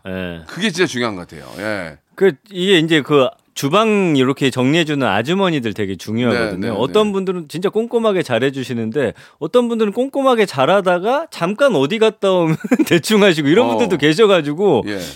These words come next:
Speaker 1: 옆에서 계속 지켜봐야 되더라고요.
Speaker 2: 그리고 또 새집 같은 경우에는 피톤치드나 뭐 새집중후군 제거해준다고 뭐 하는 서비스 넣어주겠다 말겠다 이런 것도 있었고.
Speaker 1: 맞아요.
Speaker 2: 그런 기억이 좀 나네요.
Speaker 1: 맞습니다. 그리고
Speaker 2: 예.
Speaker 1: 칠 위가 아파트,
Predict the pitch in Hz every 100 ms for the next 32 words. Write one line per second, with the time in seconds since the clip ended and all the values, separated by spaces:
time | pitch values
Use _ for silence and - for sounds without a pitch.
0 | - 170 247 214 180 165 151 151 220 185
1 | 151 113 98 95 170 180 185 151 - 202
2 | 208 214 208 190 175 165 - - 240 190
3 | - 185 190 185 170 151 147 196 190 226
4 | 196 185 139 147 156 165 151 156 139 131
5 | 156 175 160 214 208 190 147 135 151 160
6 | 123 127 131 139 156 131 123 110 117 143
7 | 95 87 82 82 78 78 156 143 156 151
8 | 139 101 110 104 85 90 - 104 92 82
9 | 95 120 123 139 165 175 120 - 180 160
10 | 104 107 - 143 - 147 127 78